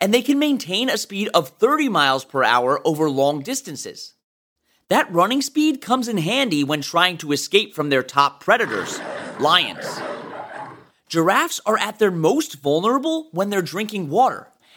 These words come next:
and there have actually been observations of crocodiles taking advantage of this and preying on them. Although adults don't have a lot of predators, their young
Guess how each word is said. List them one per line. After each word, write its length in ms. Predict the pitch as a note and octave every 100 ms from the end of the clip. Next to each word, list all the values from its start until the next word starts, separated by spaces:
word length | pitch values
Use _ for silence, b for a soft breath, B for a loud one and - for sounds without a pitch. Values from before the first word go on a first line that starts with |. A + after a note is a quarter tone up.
| -
and 120 | G#3
there 120 | A3
have 120 | G3 -
actually 480 | F3+ C4+ - D#4 D#4
been 220 | G#3 A3 A3
observations 840 | E3 G#3 F#3 E3+ D3 F3+ C4+ C4
of 240 | - D#3+ -
crocodiles 800 | - F#3 B3 B3+ G3 D#3 D3 C#3+
taking 360 | D3+ D#3 D#3
advantage 520 | A#2+ B2 B2+ C#3+ E3+
of 100 | G#3
this 260 | F#3+ A#3+ - -
and 180 | D3+ C#3
preying 400 | - C4 C4+ G#3+
on 160 | B2 G2+
them. 160 | - - _ _ _ _ _ b b b -
Although 400 | F#3 F#3+ D4 F4+
adults 400 | F3+ F3 G#3+ -
don't 240 | F3+ F3
have 240 | D#3+ E3 D3
a 40 |
lot 260 | B2+ B2 B2+
of 120 | B2
predators, 560 | C3+ C#3 E3+ A#3 A#3 b b b
their 200 | F#3 F#3
young 460 | D#3 C3+ A#3 F#3